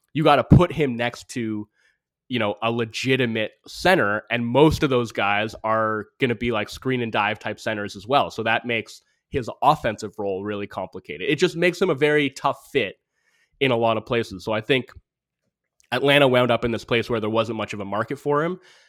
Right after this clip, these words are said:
and just getting off of the salary was the best thing they could do. So if you wanna say, like, the process leading up to it, like, they, they waited too long, that's fine. I'm, I'm on board with that. They could have done better if they'd moved on earlier.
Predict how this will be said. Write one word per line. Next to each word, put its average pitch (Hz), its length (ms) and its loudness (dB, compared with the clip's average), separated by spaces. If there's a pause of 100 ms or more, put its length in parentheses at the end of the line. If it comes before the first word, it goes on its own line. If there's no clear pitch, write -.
(120)
and 131 80 -4
just 113 180 -6
getting 120 280 2
off 110 180 0
of 113 60 -6
the 104 60 -10
salary 98 400 -4
was 95 140 -10
the 98 80 -12
best 92 260 -8
thing 92 140 -10
they 82 120 -10
could 90 160 -14
do. 71 100 -16 (220)
So 120 400 2 (240)
if 135 120 0
you 160 60 6
wanna 165 180 10
say, 160 220 4
like, 131 140 2
the 113 80 -10
process 131 420 2
leading 120 240 0
up 123 140 -2
to 135 160 2
it, 135 200 2
like, 104 220 -2
they, 107 180 -4
they 101 160 -2
waited 123 320 4
too 131 140 -4
long, 117 260 0
that's 151 160 0
fine. 90 280 2
I'm, 117 240 0
I'm 135 100 4
on 127 140 4
board 117 200 2
with 95 120 -10
that. 82 180 -8
They 110 80 -6
could 143 140 2
have 127 60 0
done 113 160 0
better 104 260 -4
if 95 100 -8
they'd 101 160 -6
moved 104 220 -6
on 98 200 -6
earlier. 147 480 0